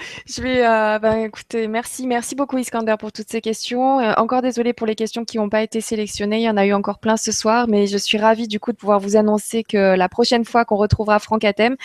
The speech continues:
ça sera toujours ce mois-ci, donc le vingt-quatre avril. Donc, sur le thème de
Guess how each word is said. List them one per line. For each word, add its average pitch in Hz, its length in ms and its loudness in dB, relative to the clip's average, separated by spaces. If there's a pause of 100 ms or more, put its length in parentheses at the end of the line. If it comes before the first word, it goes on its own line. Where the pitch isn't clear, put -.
(300)
ça - 140 0
sera 202 140 2
toujours 294 380 0
ce - 160 2
mois-ci, 233 480 2
donc 214 200 -2
le 208 260 4
vingt-quatre 247 600 2
avril. 226 500 2 (600)
Donc, 202 240 0
sur 220 120 0
le 208 120 4
thème 233 320 4
de 220 240 6